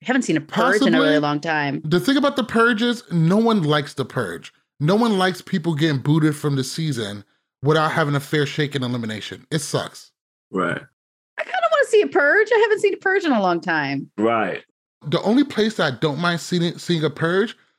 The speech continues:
Speaker 2: is if you throw a whole lot, if you allow a lot of people into the finals, like, if you allow, like, seven, eight teams into the final, you can do something where, like, the bottom three are gone.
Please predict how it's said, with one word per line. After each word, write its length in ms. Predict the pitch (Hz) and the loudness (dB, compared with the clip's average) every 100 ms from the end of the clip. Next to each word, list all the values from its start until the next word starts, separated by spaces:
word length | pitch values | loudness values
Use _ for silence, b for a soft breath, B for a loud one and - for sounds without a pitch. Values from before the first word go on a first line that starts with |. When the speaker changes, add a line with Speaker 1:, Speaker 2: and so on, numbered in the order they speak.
| _ _ - | _ _ -4
Speaker 2:
is 140 | 139 | 0
if 80 | 160 | 2
you 60 | 180 | 2
throw 320 | - 185 147 | 2 2 2
a 60 | 139 | -2
whole 280 | - 165 | 0 2
lot, 240 | 170 165 - | 2 0 -2
if 140 | 135 | 2
you 140 | 165 208 | 4 4
allow 340 | 156 143 160 139 | 4 2 2 0
a 20 | |
lot 240 | 127 131 | 0 0
of 60 | 143 | -2
people 240 | - 147 | -4 -4
into 160 | 151 147 | -4 -2
the 60 | 135 | -2
finals, 500 | - 135 151 160 135 | -2 -2 0 -2 -2
like, 160 | 110 | -4
if 140 | 135 151 | -4 0
you 120 | 165 | 0
allow, 440 | 135 127 135 117 | 2 0 0 -2
like, 160 | 113 101 _ _ _ _ - | -8 -12 _ _ _ _ -18
seven, 440 | - 175 147 143 | -4 0 2 0
eight 240 | 165 160 - | -2 -6 -4
teams 260 | 156 156 | -2 0
into 180 | 147 143 | -2 -2
the 60 | 147 | -2
final, 500 | 143 147 160 180 208 _ _ _ _ _ | 0 -2 0 -2 -4 _ _ _ _ _
you 160 | 135 196 | 2 4
can 140 | 190 | 6
do 160 | 160 180 | 4 4
something 280 | 180 143 151 | 2 0 2
where, 100 | 147 | 2
like, 160 | 139 | 2
the 40 | 139 | 0
bottom 300 | 139 139 131 | 0 0 -2
three 400 | 135 135 120 - - | -4 -4 -4 -8 -10
are 120 | 123 | -8
gone. 280 | 113 - | -8 -12